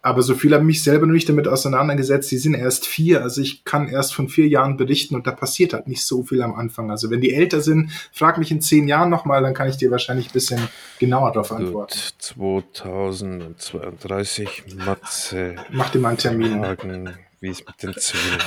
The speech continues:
Speaker 2: aussieht. Okay, gut. Äh, heutiges Thema geht nicht um Filme mit Zwillingen, sondern, hey, ähm,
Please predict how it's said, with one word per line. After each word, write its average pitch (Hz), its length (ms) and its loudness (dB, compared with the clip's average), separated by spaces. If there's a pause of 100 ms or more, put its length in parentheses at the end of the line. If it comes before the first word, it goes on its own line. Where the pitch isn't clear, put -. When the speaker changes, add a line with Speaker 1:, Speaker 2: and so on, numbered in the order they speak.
(260)
Speaker 2:
aussieht. - 160 -10 (280)
Okay, 190 320 2
gut. 151 220 -2 (280)
Äh, 170 320 6
heutiges 185 400 4
Thema 185 500 4
geht 147 320 -2
nicht 156 300 -4
um 127 320 0
Filme 139 380 2
mit 113 240 -2
Zwillingen, 214 560 2
sondern, 143 500 2
hey, 147 520 4
ähm, 131 680 0